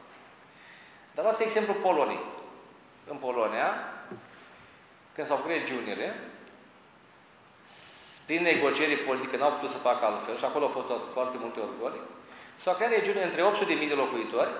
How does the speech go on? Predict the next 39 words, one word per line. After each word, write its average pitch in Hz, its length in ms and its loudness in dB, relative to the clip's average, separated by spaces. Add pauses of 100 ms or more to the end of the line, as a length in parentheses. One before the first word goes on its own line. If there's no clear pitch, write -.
(240)
și - 120 -14
patru 220 260 2
milioane 214 260 0
două 208 240 0
sute. - 240 -8 (2500)
Eu 139 180 0
sunt 208 260 4
adeptul 160 440 6
și - 80 -4
voi 147 160 2 (340)
face 156 200 0
o 147 40 -6
deplasare 135 440 0
în 120 80 -2
Franța 123 400 2
la, 104 180 2 (640)
în - 80 -18
prima 117 220 -2
decadă 110 340 0
a - 20 0
lui 113 100 0
septembrie, 107 760 -6
în 151 100 -14
care 139 140 -2
voi 135 180 -4
discuta 135 440 -2
chiar 135 200 0
cu - 80 -10
cei 139 120 -4
care 123 340 -4 (300)
conduc 131 320 -4
regiuni 127 420 -2 (300)
și - 80 -16
cu 123 80 -10
cei 147 160 -2
care 143 160 4
au 123 60 6
conceput 135 560 -4
regiunile. 110 500 -8